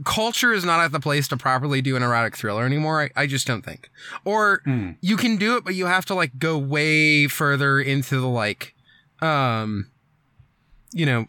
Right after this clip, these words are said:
Speaker 1: ho-, what's the name of the director of Tetsuo? Like, the kind of
Speaker 2: Oh,
Speaker 1: shit that he
Speaker 2: yeah,
Speaker 1: does
Speaker 2: yeah.
Speaker 1: that's, like, really actually, um, like, some
Speaker 2: Uh,
Speaker 1: of his
Speaker 2: Tsukamoto.
Speaker 1: erotic thriller stuff, which is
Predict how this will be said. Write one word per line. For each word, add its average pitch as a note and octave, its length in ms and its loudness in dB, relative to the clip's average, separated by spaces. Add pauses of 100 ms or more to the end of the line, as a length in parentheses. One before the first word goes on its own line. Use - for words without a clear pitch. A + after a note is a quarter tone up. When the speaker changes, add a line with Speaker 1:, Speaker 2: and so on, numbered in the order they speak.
Speaker 1:
ho-, B2 180 -2
what's D3 220 -4
the F3 60 -2
name E3+ 100 -2
of E3 80 -4
the E3+ 60 -4
director D3+ 500 -2
of C#3+ 260 -4
Tetsuo? D#3 520 -2 (1040)
Like, C#3 300 -2
the F3 80 2
kind E3 240 6
of G#3+ 80 4
Speaker 2:
Oh, - 40 4
Speaker 1:
shit B2+ 200 0
that G#2+ 80 -4
he C3+ 160 0
Speaker 2:
yeah, C3 140 2
Speaker 1:
does B2 100 2
Speaker 2:
yeah. A2 60 2
Speaker 1:
that's, - 120 0
like, D3+ 140 0
really F#3+ 380 0
actually, C3+ 680 0 (480)
um, A#2+ 640 0 (680)
like, F#3+ 200 -2
some B3+ 180 2
Speaker 2:
Uh, C#4 60 2
Speaker 1:
of G#3+ 60 -2
his G3+ 160 0
Speaker 2:
Tsukamoto. - 40 2
Speaker 1:
erotic D3+ 360 4
thriller C#3+ 280 -2
stuff, B2 440 -2
which D3+ 220 -2
is C#3 260 0